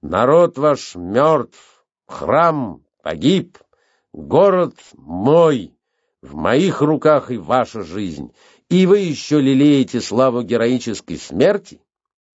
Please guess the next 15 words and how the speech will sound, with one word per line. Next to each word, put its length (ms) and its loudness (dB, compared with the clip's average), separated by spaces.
Но 220 4
я 220 4
не 160 0
желаю 480 0
состязаться 800 -4
с 80 -12
вами 300 -2
в 100 -12
безумии. 760 -2
Если 480 0
вы 160 2
бросите 560 0
оружие 460 0
и 20 -2
сдадитесь, 880 -2